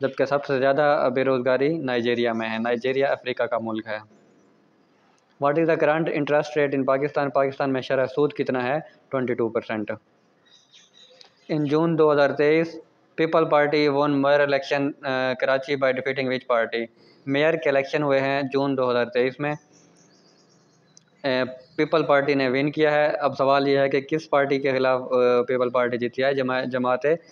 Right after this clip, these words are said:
इस्लामी जो है, उसके ख़िलाफ़ पीपल पार्टी ने मेयर के इलेक्शन दो हज़ार तेईस में जो है, वो अपना, यानी कि जीत गई है,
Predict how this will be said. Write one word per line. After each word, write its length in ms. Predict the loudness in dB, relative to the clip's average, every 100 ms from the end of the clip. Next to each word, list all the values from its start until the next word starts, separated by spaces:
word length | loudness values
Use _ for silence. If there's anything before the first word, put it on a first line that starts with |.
| -20 -12
इस्लामी 420 | -6 -2 0 0 -2
जो 100 | 0
है, 260 | 0 -2 -4 -20 _ _ -8
उसके 240 | -6 -2
ख़िलाफ़ 380 | 0 2 0 0 -2
पीपल 480 | -2 -2 -2 0
पार्टी 320 | 0 0 0 0
ने 220 | -2 -4 _ _ _ -4
मेयर 260 | 0 0 0
के 120 | 0
इलेक्शन 520 | -2 -2 -4 -4 -4 -6
दो 160 | -2 0
हज़ार 180 | 0 0
तेईस 280 | -2 -2
में 240 | -2 -4 -6 _ _ _ _ _ -20 -20 -20 -20 _ -20 -20 -16 -8 -4
जो 160 | -2 0
है, 160 | 0
वो 300 | 2 0 0 -4 -18 -20 -20 -20 -18 -8
अपना, 580 | -6 -2 -2 -2 -2 -4 -8 -14 -20 -20 -16 -6
यानी 220 | -2 0
कि 80 | -2
जीत 260 | -2 -2 -2
गई 180 | -2
है, 180 | -2 -4